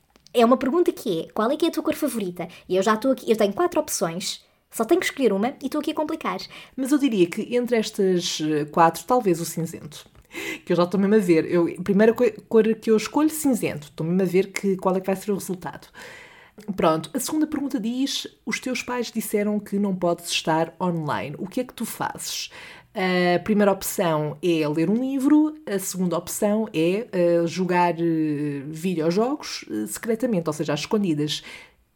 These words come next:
Speaker 2: Eu diria, claro, um, ler um livro, até porque eu não <laughs> jogo, eh, aliás, a última vez que devo ter jogado um videojogo,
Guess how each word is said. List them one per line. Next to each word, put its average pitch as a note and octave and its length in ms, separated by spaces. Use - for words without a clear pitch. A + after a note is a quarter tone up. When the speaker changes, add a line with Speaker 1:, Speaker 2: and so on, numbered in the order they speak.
Speaker 2:
Eu C4 60
diria, C#3+ 320
claro, - 420
um, D3+ 520
ler E3+ 160
um F3 120
livro, F#3 440
até E3 180
porque D#3+ 640
eu F#3+ 100
não F#3+ 80
<laughs> D3+ 80
jogo, E3 560
eh, D3 480
aliás, D3 380
a - 60
última F3 240
vez E3+ 320
que - 100
devo E3+ 220
ter F3 160
jogado D#3+ 480
um D#3 80
videojogo, A3+ 920